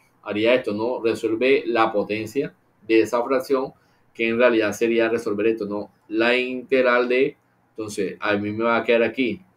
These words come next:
en el numerador me va a quedar uno a la dos sería uno.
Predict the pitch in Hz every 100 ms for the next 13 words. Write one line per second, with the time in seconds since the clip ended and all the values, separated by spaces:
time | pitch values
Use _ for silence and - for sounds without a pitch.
0 | _ _ _ - 113 123 123 135 139 156
1 | 139 131 139 113 101 113 113 120 - _
2 | _ _ _ _ _ 131 139 131 127 123
3 | 117 139 202 - 123 113 110 98 90 85